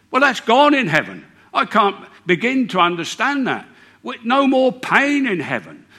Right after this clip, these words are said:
No more death or parting in heaven. You know, that there is, there is, and Christ will be there. It, it'll be so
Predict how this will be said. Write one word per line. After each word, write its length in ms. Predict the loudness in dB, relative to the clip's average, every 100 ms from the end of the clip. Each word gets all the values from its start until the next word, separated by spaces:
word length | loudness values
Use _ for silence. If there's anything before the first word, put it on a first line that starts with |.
| -16
No 240 | -4 -2 0
more 240 | 0 0
death 540 | -4 -2 0 0 -2 -4
or 200 | -4 -4
parting 600 | 0 4 4 4 0 -4
in 160 | -4
heaven. 420 | -4 -6 -8 -14 -20 _ _ _ _ _ _ _
You 140 | -12 -6
know, 320 | -4 -4 -6
that 180 | -8 -6
there 140 | -6
is, 380 | -6 -8 -12 -16 -10
there 140 | -8
is, 180 | -8 -6
and 180 | -4 -4
Christ 600 | -8 -4 -2 -2 -4 -6
will 80 | -6
be 160 | -2 -2
there. 380 | -2 -6 -10 -20 _ _ _ _ _ _ -12
It, 240 | -12 -8
it'll 200 | -10 -4
be 220 | -2 -2
so 460 | -4 -4 -2 -2